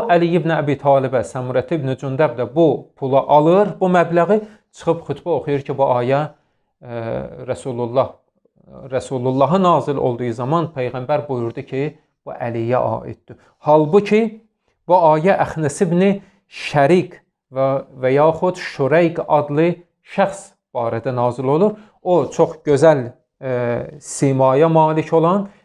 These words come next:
və eyni zamanda gözəl də danışığı, nitq qabiliyyətinə sahib olan bir şəxs idi. Peyğəmbərin yanına gəlib özünü "müsəlmanam, səni istəyənlərdənəm" deyə Peyğəmbərə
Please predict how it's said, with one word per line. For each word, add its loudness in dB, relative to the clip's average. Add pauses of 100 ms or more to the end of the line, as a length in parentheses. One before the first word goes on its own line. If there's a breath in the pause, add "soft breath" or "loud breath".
və 0
eyni 2
zamanda 0 (240)
gözəl 0
də -2
danışığı, -8 (200)
nitq 0
qabiliyyətinə -2
sahib 0
olan -4
bir -8
şəxs -4
idi. 0 (400 loud breath)
Peyğəmbərin 2
yanına 2
gəlib -2
özünü -4
"müsəlmanam, -4
səni -8
istəyənlərdənəm" -2 (120)
deyə 0 (300 loud breath)
Peyğəmbərə -2